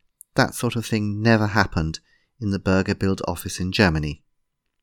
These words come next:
Filippo had worked at the hotel during his holidays from university. And so when he rang from Germany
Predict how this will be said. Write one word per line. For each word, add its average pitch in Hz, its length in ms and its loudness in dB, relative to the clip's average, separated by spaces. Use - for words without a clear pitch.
Filippo 117 580 2
had 95 180 0
worked 107 380 4
at - 100 -4
the 104 120 -2
hotel 92 680 0
during 98 300 0
his 110 200 -2
holidays 92 460 0
from 101 180 -2
university. 101 920 0
And 135 120 -6
so 151 140 2
when 151 140 4
he 160 120 4
rang 160 300 4
from 120 220 -2
Germany 110 680 2